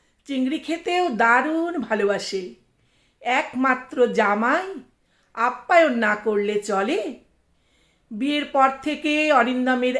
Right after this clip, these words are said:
এটা তৃতীয়বার জামাই ষষ্ঠী। বাজার ঘুরে গলদা চিংড়িও পেয়ে যান বিশ্বরূপবাবু। চিংড়ি, ইলিশ থেকে শুরু করে যাবতীয় জিনিস আগের দিন কিনে কেটে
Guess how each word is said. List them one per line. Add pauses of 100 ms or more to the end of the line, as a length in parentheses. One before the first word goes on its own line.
(220)
এটা (640)
তৃতীয়বার
জামাই
ষষ্ঠী। (840)
বাজার
ঘুরে
গলদা
চিংড়িও
পেয়ে
যান (400)
বিশ্বরূপবাবু। (440)
চিংড়ি, (100)
ইলিশ
থেকে
শুরু
করে (360)
যাবতীয়
জিনিস (340)
আগের
দিন
কিনে
কেটে